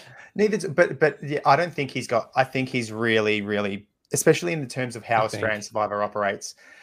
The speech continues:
Speaker 1: <sighs> it's, he's, he can only ally, ally himself with the fact that the game might give him a saving grace.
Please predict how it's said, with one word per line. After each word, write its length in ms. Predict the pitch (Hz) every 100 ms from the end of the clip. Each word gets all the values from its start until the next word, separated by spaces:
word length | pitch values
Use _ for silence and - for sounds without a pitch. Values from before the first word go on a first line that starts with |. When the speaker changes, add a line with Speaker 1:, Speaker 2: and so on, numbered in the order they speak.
| - - _ -
Speaker 1:
<sighs> 460 | - - - -
it's, 420 | - 147 - - - _ _ - _ _
he's, 360 | 117 143 131 -
he 160 | - 143
can 160 | 147
only 260 | 139 135 131
ally, 480 | 113 110 117 120 -
ally 260 | 120 110 117
himself 420 | 113 113 110 -
with 380 | 113 113 104 - _ _ _ _ _ _ -
the 180 | 127 - _ _
fact 360 | - 120 -
that 100 | 117
the 80 | 113
game 380 | 101 113 113 107
might 320 | 107 104 -
give 160 | - 110
him 200 | 113 101
a 80 | 101
saving 480 | - 107 104 104
grace. 480 | 101 95 98 - -